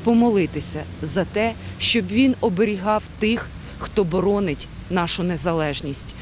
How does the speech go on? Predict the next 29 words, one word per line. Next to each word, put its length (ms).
хто 480
у 100
ці 360
морозні, 720
зимові 580
вже 220
фактично 640
дні 440
стоїть 520
на 100
нашому 480
захисті. 600
Помолитися 680
за 160
тих, 300
чиї 320
душі 380
вже 220
відлетіли 640
у 160
небеса, 600
аби 280
звідти 460
боронити 640
нас. 420
Помолитися 720
за 160
нашу 400
Україну 580